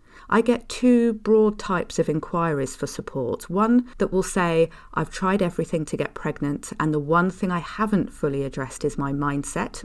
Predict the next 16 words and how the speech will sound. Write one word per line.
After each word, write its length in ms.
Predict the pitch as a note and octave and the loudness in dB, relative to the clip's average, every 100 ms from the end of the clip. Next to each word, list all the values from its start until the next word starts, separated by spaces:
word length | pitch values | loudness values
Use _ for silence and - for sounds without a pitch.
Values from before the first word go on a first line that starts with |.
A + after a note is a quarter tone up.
| - | -14
so 160 | - D3 | -6 -4
I 80 | C#3+ | -2
want 220 | D3+ - | -4 -4
to 100 | F3 | -6
see 140 | D#3+ | -4
if 120 | C#3+ - | -4 -4
that 220 | - - | -6 -6
will 100 | C#3 | -8
help." 360 | D3+ D#3 - - _ - | -4 -4 -6 -16 _ -4
And 140 | - G#3 | 4 6
the 100 | A#3+ | 6
other 180 | B3 | 4
will 140 | G#3 F#3 | 2 0
say 240 | - D#3+ | 0 -2
something 420 | D#3 E3 D#3 E3 | 0 -2 -2 -2
like, 380 | D#3 D3+ D3 - | -2 -2 -4 -8